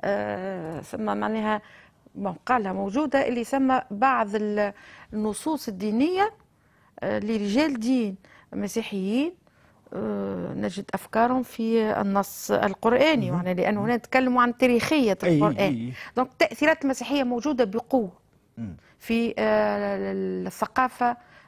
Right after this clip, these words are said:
Speaker 1: بالجزيرة العربية.
Speaker 2: ما هو منهج هشام جعيط في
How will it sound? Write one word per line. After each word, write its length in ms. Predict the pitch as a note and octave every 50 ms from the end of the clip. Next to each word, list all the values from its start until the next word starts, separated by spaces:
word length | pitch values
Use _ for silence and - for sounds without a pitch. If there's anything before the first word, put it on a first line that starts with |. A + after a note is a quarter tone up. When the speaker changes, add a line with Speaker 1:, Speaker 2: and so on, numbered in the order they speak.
| _
Speaker 1:
بالجزيرة 760 | - F#3 G3+ F#3+ F#3+ G#3+ G3+ F#3 G#3 B3 B3+ B3 B3 B3 B3 A#3+ _ _ _ _ - -
العربية. 600 | A#3 A3+ G#3 G3 G3 F#3+ F#3+ F3 D#3 - - - _ _ _ _ _ _ _ _ _ _ _ _ _ -
Speaker 2:
ما 160 | D3+ F#3 G3+
هو 320 | F3 G#3 G#3 G3+ G3+ G3+ - - _ _ _ _ _ _ _ _ -
منهج 380 | E3 D3 A2+ A2+ G#2 - - _ _ _ _ _ _ _ _ -
هشام 260 | - - C3 B2+ A#2 - _ _ _ _ _ _ _ _ -
جعيط 320 | A2+ G2 A2+ A#2+ A2 A2+ A2 - _ _ _ _ _ _ _ _
في 280 | - - E3+ F#3 F#3